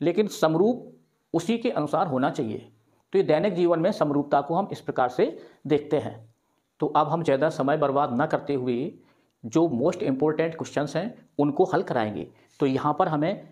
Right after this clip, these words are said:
उदाहरण में दिया गया क्वेश्चन वन है, जो काफ़ी most question है और इसकी इस वर्ष आने की बहुत ज़्यादा संभावना है। तो ये प्रश्न में दिया हुआ है, यदि कोई रेखा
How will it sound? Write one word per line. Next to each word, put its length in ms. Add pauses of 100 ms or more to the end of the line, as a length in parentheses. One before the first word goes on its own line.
(380)
उदाहरण 380
में 180
दिया 220
गया 200
क्वेश्चन 360
वन 200
है, 120
जो 100
काफ़ी 320
most 340
question 320
है 140 (140)
और 220
इसकी 560 (100)
इस 140
वर्ष 280
आने 220
की 140
बहुत 300
ज़्यादा 220
संभावना 460
है। 220 (800)
तो 60
ये 80
प्रश्न 300
में 140
दिया 200
हुआ 240
है, 360 (200)
यदि 260
कोई 260
रेखा 540